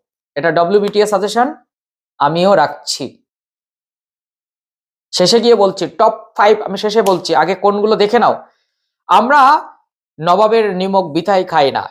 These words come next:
এ কথা তাদের মনে রাখা উচিত। আপাতত রাখছি না, আছে শুধু প্রতিহিংসা,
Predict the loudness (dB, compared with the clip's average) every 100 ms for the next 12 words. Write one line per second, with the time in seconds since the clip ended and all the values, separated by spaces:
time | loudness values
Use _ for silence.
0 | _ -2 0 0 2 2 0 -4 _ _
1 | _ -2 0 0 0 0 0 -2 -4 -4
2 | -8 -8 _ _ -2 0 0 0 0 0
3 | -2 -8 -8 -8 -8 _ _ _ _ _
4 | _ _ _ -2 0 0 -2 -2 -4 -2
5 | -2 0 0 -2 -4 -4 -6